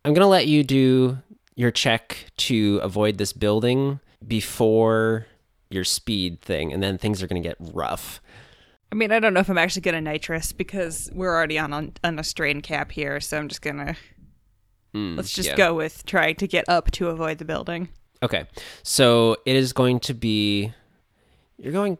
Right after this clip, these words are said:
Speaker 1: pretty fast, but it is a stationary building. Uh, you, it's going to be just one red and one purple.
Speaker 2: One success, one advantage.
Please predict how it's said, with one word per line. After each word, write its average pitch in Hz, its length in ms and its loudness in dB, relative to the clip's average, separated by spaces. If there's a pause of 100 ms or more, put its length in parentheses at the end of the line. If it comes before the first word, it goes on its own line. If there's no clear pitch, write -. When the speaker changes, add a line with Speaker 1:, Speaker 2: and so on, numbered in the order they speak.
Speaker 1:
pretty 190 600 -2
fast, 139 840 -2
but 127 260 2
it 123 140 2
is 139 220 2
a 127 60 -6
stationary 113 600 -4
building. 156 640 2 (520)
Uh, 113 320 0
you, 180 500 0
it's - 140 -4
going 185 140 2
to 180 60 0
be 156 200 0
just - 500 -2 (440)
one 147 340 2
red 120 320 0
and 104 160 -2
one 98 200 -2
purple. 87 520 -10 (140)
Speaker 2:
One 294 160 -2
success, 277 420 0
one 247 140 0
advantage. 180 760 -6